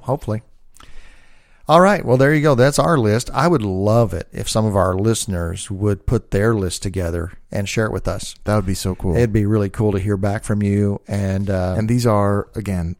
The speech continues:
Speaker 2: three to five things that you hope
Speaker 1: that you
Speaker 2: you
Speaker 1: hope to be true
Speaker 2: Yes.
Speaker 1: at the end of the year.
Speaker 2: Yes.
Speaker 1: Yeah.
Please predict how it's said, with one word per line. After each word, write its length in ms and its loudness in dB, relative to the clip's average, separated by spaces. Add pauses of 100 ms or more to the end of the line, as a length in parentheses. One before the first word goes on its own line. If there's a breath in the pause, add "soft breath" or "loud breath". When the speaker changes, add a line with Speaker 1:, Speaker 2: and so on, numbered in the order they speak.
Speaker 2:
three 260 -2
to 40 0
five 300 0
things 340 -4
that 160 -4
you 460 -6
hope 160 0
Speaker 1:
that 120 0
you 140 2
Speaker 2:
you 80 2
Speaker 1:
hope 200 2
to 100 -4
be 120 -2
true 380 -2
Speaker 2:
Yes. 280 -6 (140)
Speaker 1:
at 140 -6
the 100 -4
end 120 -4
of 20 -6
the 80 -8
year. 160 -14 (380)
Speaker 2:
Yes. 260 -4 (240)
Speaker 1:
Yeah. 200 -8